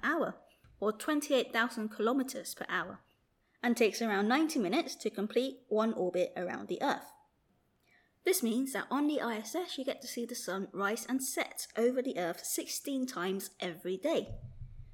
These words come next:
Due to its large solar panels, the I S S is easy to see because it reflects light from the sun. The I S S is visible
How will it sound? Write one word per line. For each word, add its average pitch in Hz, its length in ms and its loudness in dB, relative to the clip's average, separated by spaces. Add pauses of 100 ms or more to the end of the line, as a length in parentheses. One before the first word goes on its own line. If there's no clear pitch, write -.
(160)
Due 294 180 0
to 294 140 0
its - 180 0
large 294 240 2
solar 285 340 2
panels, 240 400 -2 (300)
the 220 100 0
I 254 200 2
S 269 120 -6
S 233 180 -4
is 208 200 -8
easy 302 300 0
to 269 120 -6
see 165 340 -2
because 208 300 -2
it 226 100 0
reflects - 540 -6
light 165 260 -6
from 160 140 -8
the 170 80 -4
sun. - 280 -4 (1500)
The 381 140 8
I 294 120 10
S 214 160 0
S - 200 0
is 233 220 2
visible 311 380 2